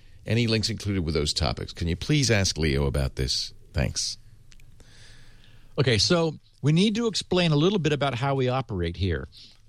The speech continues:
Speaker 2: Um, uh, th-, you and I get together for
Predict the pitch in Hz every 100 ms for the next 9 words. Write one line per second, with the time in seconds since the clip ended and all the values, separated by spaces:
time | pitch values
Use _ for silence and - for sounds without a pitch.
0 | - 131 127 120 104 - - - - -
1 | 127 123 117 113 - - - - 143 -
2 | - - - - 180 156 254 202 180 147
3 | 151 - 117 135 110 113 156 - 120 107